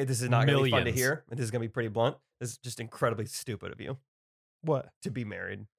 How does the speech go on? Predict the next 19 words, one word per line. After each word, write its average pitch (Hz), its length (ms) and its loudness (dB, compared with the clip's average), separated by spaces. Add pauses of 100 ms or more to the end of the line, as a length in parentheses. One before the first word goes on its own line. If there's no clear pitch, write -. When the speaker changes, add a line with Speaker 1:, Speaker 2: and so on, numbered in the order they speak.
(180)
Speaker 3:
<laughs> - 760 -6
I'm - 1700 2
gonna 170 140 10
be 170 100 8
honest, 156 300 10
like, 143 120 6
marriage 151 320 8
was, 139 100 4
like, 147 140 6
the 143 80 4
worst 131 220 6
decision 135 320 2
you've 131 100 6
ever 127 120 4
made 127 200 2
in 131 60 2
your 127 100 2
life, 131 260 8
bro. 139 220 8